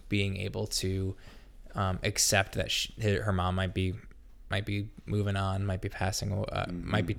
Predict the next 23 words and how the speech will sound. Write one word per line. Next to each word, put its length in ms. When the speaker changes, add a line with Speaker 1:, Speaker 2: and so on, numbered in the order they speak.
Speaker 1:
time 140
to, 120
you 120
know, 140
let 160
her 80
go. 340
Um, 580
and 680
we 180
also 260
see 220
that 140
she's 200
been 380
journaling 520
in 80
this 180
diary. 720
Um, 380
and 520
once, 280
e-, 100